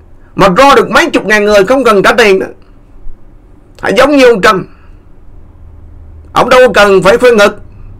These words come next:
ông đâu cần mặc đồ bikini đâu. À, tôi, tôi giả sử như vậy thôi. Ý tôi đang nói là gì? Cái lý do tại sao mà nhiều cái đám Hollywood đã ủng hộ cho Kamala Harris là bởi vì cái lượng cử tri của tụi nó.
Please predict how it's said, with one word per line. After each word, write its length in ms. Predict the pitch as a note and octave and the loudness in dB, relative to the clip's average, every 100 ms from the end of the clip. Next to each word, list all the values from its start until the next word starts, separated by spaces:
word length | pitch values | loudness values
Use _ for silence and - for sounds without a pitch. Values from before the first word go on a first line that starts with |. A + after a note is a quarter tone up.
| - - - - - - | -20 -20 -20 -20 -20 -10
ông 160 | G3 | -4
đâu 200 | A#3+ A#3+ | 0 0
cần 140 | A3 G3 | 0 0
mặc 180 | G#3 G3 | 0 0
đồ 120 | G#3 | 0
bikini 460 | G3+ A#3 B3+ C4 | 0 -2 0 0
đâu. 220 | B3+ B3 A4+ - - - - - - - - - - - - - - - - - - | 0 -2 -4 -14 -20 -20 -20 -20 -20 -20 -20 -20 -20 -20 -20 -20 -20 -20 -20 -20 -14
À, 80 | - A3 | -8 -6
tôi, 80 | C4 | -2
tôi 100 | C#4 | 0
giả 180 | G#3+ A3 | 2 0
sử 180 | - G3 | 0 -2
như 140 | E4+ | -2
vậy 200 | G#3 D#3+ | -2 -4
thôi. 100 | F#3+ F#3+ - - - - - - - - - | -6 -16 -20 -20 -20 -20 -20 -20 -20 -20 -6
Ý 200 | - D#4 | -2 0
tôi 120 | C#4 | 0
đang 200 | D4 B3 | 0 0
nói 180 | A3+ B3+ | 0 0
là 80 | C4+ | 0
gì? 260 | F3+ D#3+ - - - - - - - - | 0 -2 -4 -16 -20 -20 -20 -20 -20 -14
Cái 120 | - C#4 | -4 0
lý 100 | C#4 | 2
do 160 | B3 A#3 | 2 2
tại 240 | G3+ F3 E3 | 0 0 0
sao 400 | G#3+ G#3+ G#3 - - - - - - - - - | 0 0 -2 -6 -18 -20 -20 -20 -20 -20 -20 -2
mà 100 | D#3+ | 0
nhiều 280 | F#3 F#3 | 2 2
cái 80 | F3+ | 2
đám 160 | A3+ B3+ | 0 0
Hollywood 360 | A3+ G3+ G#3 C4 | 0 0 -2 -4
đã 140 | E3 - | -2 0
ủng 160 | G3 | 0
hộ 320 | G3 D3+ C#3 - - | 0 0 0 -8 -8
cho 120 | - | -4
Kamala 420 | F3 G3 F#3 F#3 F3+ | -2 0 2 2 2
Harris 240 | F3 A#3 | 0 0
là 80 | F#3+ | 0
bởi 280 | E3+ G#3 C4 | 0 0 2
vì 240 | G#3 D#3 - | 0 -2 -4
cái 120 | A3+ | -4
lượng 340 | G#3+ F3 E3 | 0 0 0
cử 180 | E3 F3+ F3+ | 0 -2 0
tri 120 | F#3 | -2
của 100 | E3+ | -2
tụi 80 | C#3 | -6
nó. 100 | - | -8